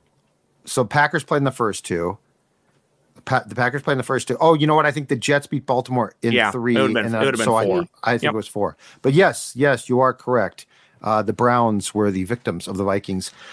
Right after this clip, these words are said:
Speaker 1: in the N F L championship game that season. All right,
Speaker 2: I
Speaker 1: so
Speaker 2: can't believe we almost glossed over this. That this is it sad that I'm looking forward to,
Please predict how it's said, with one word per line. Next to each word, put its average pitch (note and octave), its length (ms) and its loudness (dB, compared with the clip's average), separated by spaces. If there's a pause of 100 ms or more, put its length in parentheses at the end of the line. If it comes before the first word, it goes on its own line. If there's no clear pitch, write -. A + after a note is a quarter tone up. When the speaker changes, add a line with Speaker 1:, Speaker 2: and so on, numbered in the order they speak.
(160)
Speaker 1:
in C3+ 160 0
the C3+ 140 0
N D3 100 2
F D3+ 80 0
L D3 100 2
championship C3 440 -2
game G#2 320 -2 (100)
that G2 400 -4
season. G2 460 -4
All F3 140 6
right, F#3 200 4
Speaker 2:
I D3+ 60 0
Speaker 1:
so F3+ 160 2
Speaker 2:
can't D3 160 4
believe E3+ 340 2
we D#3 140 2
almost C3+ 400 -2
glossed A#2 420 0
over G#2+ 260 0
this. F2+ 240 -6
That A#2+ 280 -2
this E3 320 0
is D3+ 160 0
it E3 120 0
sad D3+ 360 2
that E3+ 100 0
I'm C#3 140 -2
looking C3 280 -4
forward A#2+ 480 0
to, A2+ 360 2